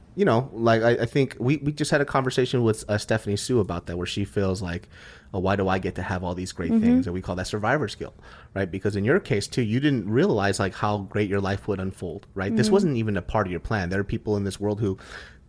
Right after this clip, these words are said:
Speaker 1: aim to be where you're at, and you, you've arguably, you know, I wouldn't say just fell into it. You worked hard for what you had, but it wasn't something that was a part of your life that you expected.
Speaker 2: Mm-hmm.
Speaker 1: And so, like, you know, we, we, we have this thought sometimes of, like, "What would have happened if I did, if this didn't happen? Do I even deserve to be here?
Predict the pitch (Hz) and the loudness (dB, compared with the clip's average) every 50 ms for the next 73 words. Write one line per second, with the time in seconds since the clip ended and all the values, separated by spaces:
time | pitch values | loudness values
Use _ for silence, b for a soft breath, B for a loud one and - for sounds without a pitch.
0 | - _ _ - 120 123 123 117 - 110 95 110 107 98 98 92 92 90 98 110 | -20 _ _ 2 2 4 4 2 2 0 2 2 0 2 2 0 0 2 2 2
1 | 104 87 92 92 90 - - - 92 98 92 95 107 107 107 - - - 101 101 | 2 2 0 -2 -4 -6 -8 -6 -6 -4 -2 -2 -2 -4 -4 -6 -14 -12 -4 -2
2 | 110 110 107 107 - - - - 98 104 104 107 107 101 101 101 110 - - - | -2 -2 -2 -6 -10 -10 -4 -2 0 0 0 0 -2 0 0 0 -2 -2 -4 -2
3 | 110 107 - - - 135 180 202 190 - 139 120 110 - - - 110 101 98 117 | -2 -2 -2 0 0 4 4 4 4 4 2 2 0 -2 0 0 2 2 2 2
4 | 135 - 107 92 90 101 95 101 113 120 - - 110 98 - 98 85 90 78 - | 2 0 -2 -2 0 -2 0 0 0 0 0 0 -2 -2 0 -2 -4 -4 -6 -6
5 | 76 - - 110 123 135 101 90 - 92 92 92 107 123 135 117 - - 95 - | -8 -4 0 2 2 2 2 0 -2 -2 0 0 0 0 0 0 -2 -4 -4 -4
6 | 95 95 92 90 85 90 98 - - 107 98 90 82 80 82 92 - - 82 - | -4 -4 -2 -4 -4 -6 -8 -4 -2 -2 -2 -2 -4 -6 -8 -6 -8 -8 -10 -10
7 | - - - - - - - - - - - - B B B B 214 202 214 208 | -12 -12 -12 -12 -12 -14 -14 -12 -14 -14 -14 -16 B B B B -4 -4 -2 -2
8 | 208 95 - - - 90 82 82 82 85 80 - b b b b b b b 98 | -2 -2 -2 -2 -4 -4 -4 -4 -6 -8 -8 -12 b b b b b b b -6
9 | 90 85 87 95 95 95 95 92 - - - - - - - - _ - 98 104 | -4 -4 -2 -2 0 0 -2 -2 -6 -8 -16 -20 -20 -20 -20 -20 _ -8 -6 -4
10 | 104 104 - 104 104 104 101 92 - 90 - - 92 90 80 - 92 90 - - | -2 -2 -2 -2 -2 0 0 -2 -2 -6 -2 -2 -2 -2 0 -4 -6 -6 -4 -6
11 | 90 87 90 82 - 82 82 80 92 87 123 147 - - 107 120 123 107 - - | -4 -4 -6 -6 -6 -8 -8 -8 -6 -2 -2 -2 0 2 0 2 2 2 0 -2
12 | 90 87 - - 90 90 90 - 90 87 87 - 92 - - 92 - - 101 98 | -4 -4 -4 -6 -8 -6 -6 -6 -6 -6 -4 -6 -6 -4 -4 -8 -6 -2 -4 -4
13 | 95 - - 87 82 73 - - 92 85 - - 80 82 87 95 92 98 98 95 | -2 -2 -6 -6 -6 -6 -6 -4 -6 -4 -6 -8 -10 -8 -8 -4 -2 -2 0 0
14 | 95 92 92 87 87 90 87 92 92 92 90 85 85 82 92 104 110 110 110 - | -2 -4 -4 -4 -4 -4 -4 -2 -4 -4 -4 -6 -8 -6 -4 -4 -2 -2 -4 -4
15 | - - | -6 -8